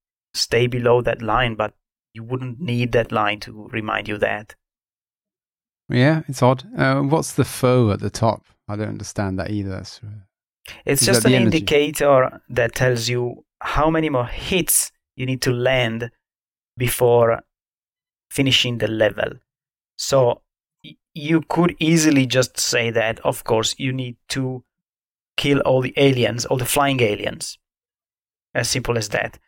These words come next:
Speaker 1: But, uh, some of them require one hit, others require, I think, up to four hits. And that faux bar tells you how many hits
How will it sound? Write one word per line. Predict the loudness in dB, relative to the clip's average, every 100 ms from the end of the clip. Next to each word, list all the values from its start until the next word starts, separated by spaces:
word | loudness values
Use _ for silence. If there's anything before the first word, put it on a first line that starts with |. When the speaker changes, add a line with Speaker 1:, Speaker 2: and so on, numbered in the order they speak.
| _ _ _ _ _
Speaker 1:
But, | 0 2 0 -2
uh, | -4 -2
some | -2 0 2
of | 2
them | 2 0
require | -2 -2 0 2 0
one | 2 0 0
hit, | -2 -2 -4 -6 -20 _ _ _ _ -4
others | -2 2 0 0
require, | -2 2 2 2 0 -4 _ _ -6
I | -4
think, | -2 -2
up | -4
to | -6
four | -2 2 4 4
hits. | 2 0 -2 -6 -8 -10 -14 _ _ _ _ -6
And | -2 0
that | 0 0
faux | 0 2 2 2
bar | 2 2 0
tells | 0 0 0 -2
you | -4 -4
how | 0 0
many | 0 -4
hits | -8 -8 -6 -8